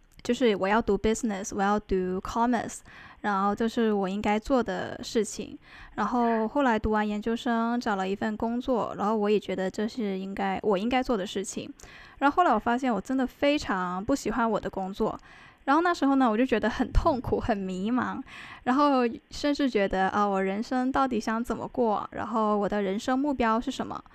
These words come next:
甚至开始怀疑人生的意义。啊，然后我那时就觉得我是受到了我身边朋友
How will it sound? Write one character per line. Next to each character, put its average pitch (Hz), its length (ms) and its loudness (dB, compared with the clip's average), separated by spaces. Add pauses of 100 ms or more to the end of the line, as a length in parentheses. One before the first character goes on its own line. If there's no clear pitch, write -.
(300)
甚 285 200 0
至 294 180 4
开 269 220 0
始 226 120 0
怀 202 220 0
疑 220 140 2
人 226 180 4
生 262 180 4
的 240 120 8
意 226 100 4
义。 247 420 2 (640)
啊， 214 420 2
然 247 120 2
后 302 200 4
我 240 100 4
那 277 120 0
时 262 320 -4 (120)
就 311 200 -6
觉 196 380 -2
得 185 500 0
我 196 260 0
是 - 280 -4
受 269 220 4
到 247 160 4
了 202 120 2
我 190 80 -2
身 269 280 0
边 277 200 2
朋 - 240 0
友 214 320 -2